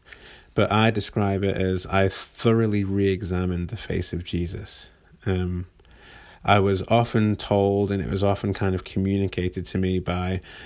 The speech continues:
my peers, essentially just like, "Hey, just, just focus on Jesus. Just focus on, uh, just focus on Jesus.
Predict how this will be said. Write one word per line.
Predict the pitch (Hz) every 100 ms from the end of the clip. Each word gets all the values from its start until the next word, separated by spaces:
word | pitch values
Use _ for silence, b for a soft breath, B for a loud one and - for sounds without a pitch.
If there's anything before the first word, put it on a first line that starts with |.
| B
my | - 95
peers, | - - 107 95 90 90
essentially | 95 90 98 87 95
just | 90 92
like, | 95
"Hey, | - 143
just, | 151 156 -
just | 160 160
focus | - 120 120 -
on | 101
Jesus. | 95 90 85 80 - - B B B B -
Just | 117 123 -
focus | - 104 107 110 -
on, | 95 98 95 95 95 95 98
uh, | - 95 92 92 95
just | 98 -
focus | 120 123 -
on | 101
Jesus. | 101 95 98 98